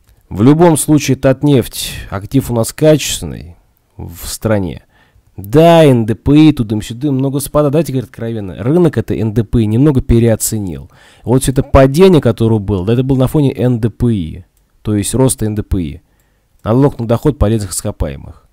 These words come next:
Вот всё вот это. Рынок это переоценил. Понимаете, рынок это переоценил. И тем более сейчас Татнефть, кстати, вблизи мартовских своих минимумов.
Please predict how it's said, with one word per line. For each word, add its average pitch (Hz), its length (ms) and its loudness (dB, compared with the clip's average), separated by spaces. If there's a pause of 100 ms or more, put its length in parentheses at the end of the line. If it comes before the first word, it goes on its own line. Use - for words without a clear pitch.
(360)
Вот 80 160 -14
всё - 200 -14
вот 78 80 -12
это. 76 260 -16 (380)
Рынок 180 340 4
это 160 120 -2
переоценил. 143 920 0 (560)
Понимаете, 110 380 -2
рынок 131 180 -2
это 110 100 -10
переоценил. 110 440 -6 (480)
И 107 100 -2
тем 143 140 4
более 165 180 6
сейчас 156 200 4
Татнефть, 156 340 4
кстати, 123 160 2
вблизи 127 260 4
мартовских 127 540 2
своих 120 260 -2
минимумов. 92 720 -6